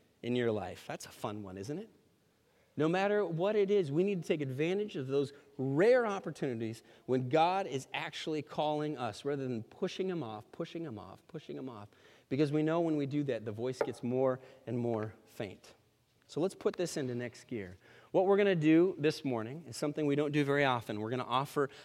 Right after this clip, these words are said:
an invitation. And so you know how often,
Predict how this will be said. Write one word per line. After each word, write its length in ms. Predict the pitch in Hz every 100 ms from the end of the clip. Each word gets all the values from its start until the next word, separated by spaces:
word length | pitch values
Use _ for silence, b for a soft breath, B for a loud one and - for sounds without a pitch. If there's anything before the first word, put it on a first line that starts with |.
| B
an 100 | 123
invitation. 840 | 127 135 135 139 117 101 - - 78 _ _ _ _ _ _ _ -
And 160 | 131 120
so 140 | 139
you 180 | 143 160
know 220 | 160 151
how 160 | 147 139
often, 440 | 135 143 156 147